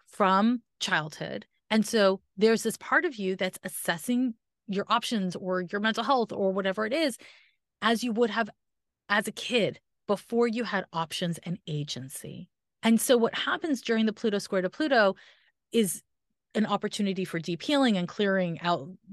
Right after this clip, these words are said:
some deep old shit. But within that is emotions and psychological compulsions of our younger self start to rear their head again. It makes me wanna ask you,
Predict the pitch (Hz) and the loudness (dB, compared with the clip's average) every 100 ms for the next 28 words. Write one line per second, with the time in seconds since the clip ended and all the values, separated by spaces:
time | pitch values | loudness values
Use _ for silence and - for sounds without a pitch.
0 | 208 - 185 170 190 190 - 165 165 - | -8 -2 0 2 0 0 0 0 0 -2
1 | - 240 160 - - - _ 190 233 - | 0 2 2 -2 -18 -20 _ -2 -2 -2
2 | _ - 226 - - 339 370 214 151 151 | _ -2 -2 -2 -4 -2 0 0 0 -4
3 | - _ _ 233 202 - 208 202 208 262 | -12 _ _ -2 -2 2 4 6 6 4
4 | 302 320 320 311 208 214 214 214 208 196 | 4 0 -2 -4 -4 -2 -2 -2 -2 -2
5 | 196 185 175 185 - 220 233 226 196 175 | -2 -6 -4 -6 -2 2 4 4 2 0
6 | 175 214 208 180 175 170 190 214 233 269 | 0 0 2 2 0 -2 -2 -2 -2 -4
7 | 262 320 - - _ _ - - 220 214 | -2 -4 -8 -20 _ _ -12 0 2 4
8 | 226 185 202 214 196 175 - 175 170 156 | 0 -2 0 2 2 0 -2 -4 -4 -6
9 | 87 95 - _ _ _ _ - 254 233 | -12 -14 -16 _ _ _ _ -2 0 2
10 | 233 349 - 247 214 180 156 - 202 196 | 2 2 -2 -2 0 0 -4 -4 -4 -4
11 | - - | -12 -18